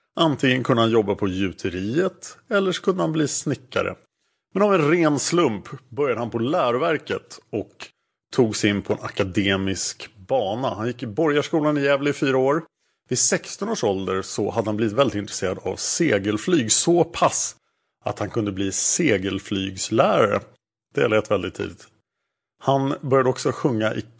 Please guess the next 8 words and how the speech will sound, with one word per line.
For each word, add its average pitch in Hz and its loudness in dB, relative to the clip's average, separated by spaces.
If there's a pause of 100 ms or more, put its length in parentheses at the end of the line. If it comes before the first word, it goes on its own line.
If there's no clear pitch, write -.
kör 175 4
och - -20
blev 120 -2 (100)
körsångsmedlem 107 0
från 107 -4
arton 120 2
års 123 0
ålder. 123 2